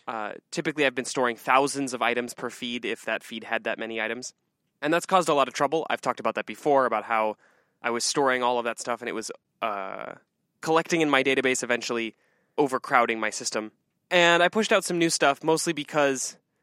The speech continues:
uh, I had decided that the reason I was keeping all of that data was no longer necessary. I had originally decided that even though you couldn't actually navigate to any of that data in the U I, whether on the website or on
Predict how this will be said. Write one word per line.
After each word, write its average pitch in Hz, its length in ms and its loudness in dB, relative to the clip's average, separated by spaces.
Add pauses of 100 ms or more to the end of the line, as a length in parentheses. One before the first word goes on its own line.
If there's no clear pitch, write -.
(160)
uh, - 160 4
I 143 140 6
had 170 140 0
decided 165 640 4
that 135 260 2
the 143 100 2
reason 180 420 0
I 139 140 0
was 135 160 0
keeping 131 420 -2
all 117 160 4
of 110 100 -4
that 113 180 -2
data 110 400 -4 (120)
was 165 140 2
no 190 120 6
longer 156 220 4
necessary. 110 540 -4
I 107 80 4
had 147 100 4
originally 156 380 2
decided 127 520 0
that 117 360 0
even 165 300 0
though 143 300 4 (100)
you 147 120 -4
couldn't 214 300 0
actually 156 360 0
navigate 127 520 0
to 160 120 0
any 147 180 0
of 143 100 -4
that 139 160 0
data 139 260 0
in 117 200 -4
the 117 100 -4
U 107 220 -4
I, 147 340 2 (200)
whether 165 220 6
on 143 100 2
the 131 60 0
website 123 460 -2 (240)
or 127 400 4
on 113 440 0